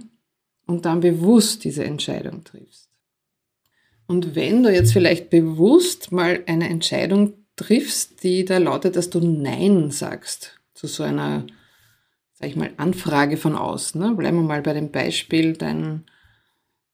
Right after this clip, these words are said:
Vorgesetzter gibt dir noch irgendein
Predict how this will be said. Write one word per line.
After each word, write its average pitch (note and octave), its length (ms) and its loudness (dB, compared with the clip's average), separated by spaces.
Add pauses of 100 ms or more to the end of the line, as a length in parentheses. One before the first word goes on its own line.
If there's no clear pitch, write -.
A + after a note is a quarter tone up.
(1160)
Vorgesetzter E3 640 0
gibt F3 260 -2
dir E3+ 80 4
noch E3 240 0
irgendein E3 680 -2